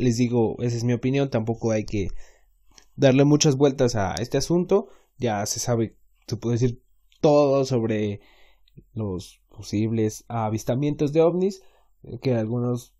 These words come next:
resultan ser mentira porque, pues, para hacer un tema como muy ex-, extenso y también muy interesante, pues obviamente va a haber personas que se quieran aprovechar de la incredulidad de algunas personas. Entonces con esto les doy como el consejo de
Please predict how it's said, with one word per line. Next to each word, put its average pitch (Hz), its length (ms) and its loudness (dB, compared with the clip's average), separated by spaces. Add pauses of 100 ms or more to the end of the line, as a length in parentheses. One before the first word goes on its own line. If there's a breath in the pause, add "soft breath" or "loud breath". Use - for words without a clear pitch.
resultan 180 560 -2
ser 123 240 2
mentira 127 420 -2
porque, 113 300 -4
pues, 98 280 -10
para 110 240 -6
hacer 131 180 -2
un 123 140 -2
tema 123 280 -4
como 101 300 -8 (300 soft breath)
muy 139 440 0 (320)
ex-, - 520 -12
extenso 135 800 -2
y 117 180 0
también 110 340 -6
muy 131 160 -2
interesante, 135 540 -4
pues 117 160 -6
obviamente 113 440 -2
va 104 60 -4
a 95 60 -6
haber 101 180 -6
personas 107 340 -6
que - 80 -12
se - 100 -8
quieran 90 220 -6
aprovechar 101 540 -6 (340 soft breath)
de 117 120 -2
la 101 80 -2
incredulidad 107 600 -2
de 113 140 0
algunas 113 320 -2
personas. 175 480 0 (680 soft breath)
Entonces 143 420 0
con 135 160 0
esto 127 180 2
les 113 220 2
doy 117 160 2
como 120 220 -2
el 104 80 -4
consejo 120 380 0
de 110 180 -2